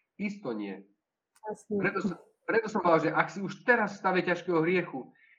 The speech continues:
Speaker 1: jak by Pán Boh ešte päť týždňov čakal na teba? Či Pán Boh nechce, že by si si tu dal čím prv do poriadku? Jeho myšlienka skôr je taká, že syn môj, dcera moja,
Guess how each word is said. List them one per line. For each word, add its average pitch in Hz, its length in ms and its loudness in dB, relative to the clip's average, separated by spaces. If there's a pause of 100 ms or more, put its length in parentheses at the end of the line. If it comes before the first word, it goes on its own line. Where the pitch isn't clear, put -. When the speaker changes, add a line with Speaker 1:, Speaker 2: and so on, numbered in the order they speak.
Speaker 1:
jak 202 240 2
by 190 80 2
Pán 185 240 4
Boh 170 80 2
ešte 160 160 -2
päť 160 320 -2
týždňov 147 240 -2
čakal 104 400 -12
na 110 80 -8
teba? 90 320 -20 (640)
Či 160 160 -8
Pán 175 240 6
Boh 160 160 0
nechce, 160 320 -2
že 147 80 -4
by 143 160 -8
si 135 160 -18
si 143 160 -14
tu 127 80 -20
dal 131 160 -6
čím 139 240 -10
prv 139 160 -10
do 135 80 -6
poriadku? 123 640 -8 (480)
Jeho 165 320 4
myšlienka 160 480 -2
skôr 147 240 0
je 131 80 -4
taká, 113 400 -2
že 110 240 -10 (160)
syn 156 240 -6
môj, 147 160 -2
dcera 143 240 -2
moja, 131 320 -6